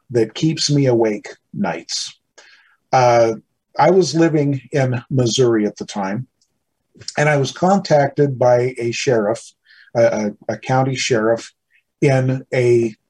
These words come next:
not very close by Kansas County. And he had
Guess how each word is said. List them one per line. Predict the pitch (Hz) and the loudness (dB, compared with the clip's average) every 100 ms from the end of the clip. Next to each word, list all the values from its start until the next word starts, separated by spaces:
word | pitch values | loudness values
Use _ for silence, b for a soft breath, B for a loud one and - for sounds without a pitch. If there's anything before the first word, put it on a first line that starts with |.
| _ - | _ -6
not | 123 139 196 139 | 0 2 2 0
very | 139 156 135 113 - - | 0 2 0 -2 -10 -6
close | 143 127 113 - | 0 2 0 -4
by | 135 151 107 110 123 - | 0 0 2 -2 -8 -8
Kansas | - 165 170 151 127 120 - - _ _ | -2 2 2 2 0 0 -2 -6 _ _
County. | - 139 107 85 _ _ B B B B B B B _ | -2 -2 -2 -8 _ _ B B B B B B B _
And | 143 131 127 123 - | -2 0 0 -2 -8
he | - 185 | -10 0
had | 214 185 | 0 0